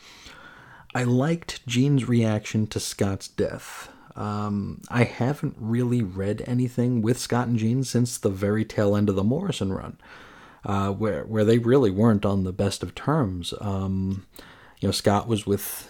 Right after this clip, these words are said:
he was kinda playing around with Emma, and, uh, Jean was, you know, just there. It was a weird time for them. And, uh, you know, then Jean passed, and she's been gone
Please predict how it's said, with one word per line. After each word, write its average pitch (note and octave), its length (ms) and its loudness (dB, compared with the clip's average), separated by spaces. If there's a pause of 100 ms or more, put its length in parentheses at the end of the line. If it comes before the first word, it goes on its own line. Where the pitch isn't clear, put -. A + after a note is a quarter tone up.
(140)
he A#2+ 140 0
was G#2+ 160 -2
kinda G#2+ 240 2
playing G#2 260 2
around G#2+ 160 4
with G2 140 2
Emma, G#2+ 380 0
and, F#2+ 340 0
uh, F#2 100 0
Jean G2+ 320 0
was, G2+ 340 -2 (220)
you A2 80 0
know, A2 60 0
just A2+ 240 2
there. A2+ 420 0
It G#2 140 0
was G#2+ 320 -2 (600)
a - 80 4
weird D3 300 8
time F3+ 320 6
for G2+ 260 0
them. A#2 320 0 (380)
And, A#2+ 380 4
uh, A#2 360 0 (540)
you C3 80 8
know, B2 80 10
then A2 240 8
Jean A2 260 6
passed, A#2 560 0
and A#2 220 2
she's B2 180 2
been A2+ 200 6
gone A2 580 2